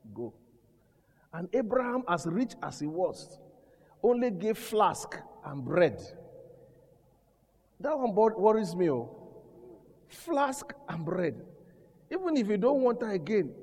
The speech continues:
give her some cattle and some saffron. That is me, oh.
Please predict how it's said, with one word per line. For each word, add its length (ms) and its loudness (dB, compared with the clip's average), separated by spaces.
give 160 2
her 120 4
some 240 0
cattle 480 -4
and 140 -4
some 180 2
saffron. 420 -2
That 220 8
is 160 4
me, 220 8
oh. 500 8